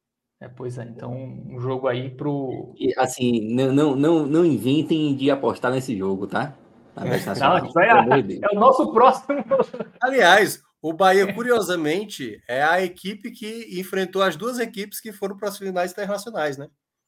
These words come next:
Speaker 3: O último jogo do, do Fortaleza foi contra o Bahia, seria contra o Botafogo, acabou sendo. Então, e se,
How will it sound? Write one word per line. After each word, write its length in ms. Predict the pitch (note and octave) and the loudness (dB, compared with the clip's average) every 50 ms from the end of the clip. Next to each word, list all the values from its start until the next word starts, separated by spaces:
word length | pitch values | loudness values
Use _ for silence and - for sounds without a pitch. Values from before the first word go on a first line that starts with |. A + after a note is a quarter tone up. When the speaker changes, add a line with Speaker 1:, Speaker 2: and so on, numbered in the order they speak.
| _ _ _ _ _ _ _ _ _ _ | _ _ _ _ _ _ _ _ _ _
Speaker 3:
O 100 | C3+ C#3 | -6 -2
último 300 | D#3 E3+ F3 - G3+ F3+ | -2 -2 -2 0 -2 0
jogo 200 | F3 F3+ F3+ F3 | 0 0 0 -2
do, 80 | F3+ F3 | -6 -10
do 200 | F#3 F3+ D#3+ D#3 | -8 -10 -10 -2
Fortaleza 540 | - F3+ F3+ F3+ F3 E3 F3 F#3+ F#3+ G#3+ | 0 0 2 2 0 0 2 0 0 -2
foi 300 | G3 - - - A3+ C4 | -6 -6 -2 0 0 0
contra 260 | E3 G#3 G3 F#3+ F3+ D#3+ | 0 -2 -4 -2 -4 -4
o 20 | |
Bahia, 320 | C#3+ C#3+ C3 B2 A2+ A2 | 0 0 0 2 0 -4
seria 320 | G#2+ - - D#3 D3 D#3 D#3 | -6 -4 -4 -4 -4 -4 -6
contra 220 | F#3 F3+ F3+ G3 | -6 -8 -8 -8
o 20 | F#3+ | -8
Botafogo, 480 | G3 G3 G#3 G3 F#3+ - F#3 E3+ C3+ | -8 -8 -8 -10 -8 -8 -8 -6 -6
acabou 300 | A2+ - C3 B2 B2+ C3+ | -6 -8 -8 -8 -6 -8
sendo. 360 | C3+ - - C3+ C#3 D#3 E3 - - - - - _ _ _ _ _ _ _ _ _ _ _ _ _ | -8 -6 -6 -8 -8 -8 -12 -16 -20 -20 -20 -20 _ _ _ _ _ _ _ _ _ _ _ _ _
Então, 600 | _ F#2+ - _ - A#2 B2 C3 C#3+ C#3+ C#3+ C#3 - _ _ _ _ _ _ _ _ _ _ _ _ _ _ _ _ _ _ _ _ _ _ _ _ _ _ _ _ _ _ _ - | _ -20 -20 _ -8 -8 -6 -6 -8 -10 -14 -18 -20 _ _ _ _ _ _ _ _ _ _ _ _ _ _ _ _ _ _ _ _ _ _ _ _ _ _ _ _ _ _ _ -10
e 60 | A#2+ | -10
se, 160 | A2+ - F3+ | -6 -6 -6